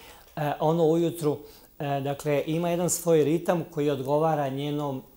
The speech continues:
e, njihovom temperamentu. Zato mnogi roditelji, e, to jutarnje odvajanje doživljavaju sa preznojavanjem, sa dramom, posvađaju se između sebe ili ono što se dogodi kasnije ćete čuti,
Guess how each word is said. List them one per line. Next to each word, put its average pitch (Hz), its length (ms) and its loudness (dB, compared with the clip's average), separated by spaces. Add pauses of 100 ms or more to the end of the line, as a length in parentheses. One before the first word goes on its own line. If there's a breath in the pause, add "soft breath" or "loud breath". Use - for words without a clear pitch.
(100)
e, 135 260 -4
njihovom 147 420 -2
temperamentu. 135 800 -6 (720 loud breath)
Zato 170 320 2
mnogi 175 280 2
roditelji, 165 640 0 (260 loud breath)
e, 143 280 0
to 170 80 2
jutarnje 156 480 2
odvajanje 151 440 0
doživljavaju 139 800 0 (240 loud breath)
sa - 160 -4
preznojavanjem, 139 1000 0
sa 143 200 -4
dramom, 127 640 0
posvađaju 135 540 0
se 135 160 -4
između 131 340 -6
sebe 139 480 -4 (420 loud breath)
ili 156 240 2
ono 147 220 0
što 127 140 -8
se 139 140 -6
dogodi 139 400 -2
kasnije 143 500 -4
ćete 135 300 -10
čuti, 139 400 -6